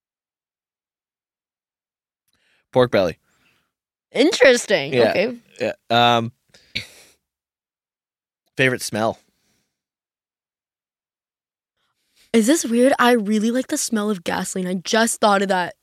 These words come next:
Speaker 1: No, not at all. That's one of my favorites, too.
Speaker 2: Gasoline.
Speaker 1: When you're at
Speaker 2: I
Speaker 1: the gas
Speaker 2: literally
Speaker 1: station.
Speaker 2: was, we,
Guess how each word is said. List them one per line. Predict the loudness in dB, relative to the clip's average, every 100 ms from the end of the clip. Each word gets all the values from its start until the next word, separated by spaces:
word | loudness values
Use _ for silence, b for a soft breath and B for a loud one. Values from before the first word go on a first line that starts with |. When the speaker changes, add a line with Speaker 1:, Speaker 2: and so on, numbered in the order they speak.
| -14
Speaker 1:
No, | -12
not | -10 -10
at | -10
all. | -10
That's | -10 -12 -18 -12
one | -10 -8
of |
my | -10 -12
favorites, | -12 -16 -16 -12
too. | -6
Speaker 2:
Gasoline. | -4 -6 -8 -6 -6
Speaker 1:
When |
you're | 0
at | 2
Speaker 2:
I | 2
Speaker 1:
the |
gas | 4
Speaker 2:
literally | 6 6 6
Speaker 1:
station. | 2
Speaker 2:
was, | 2 0
we, | -2 -4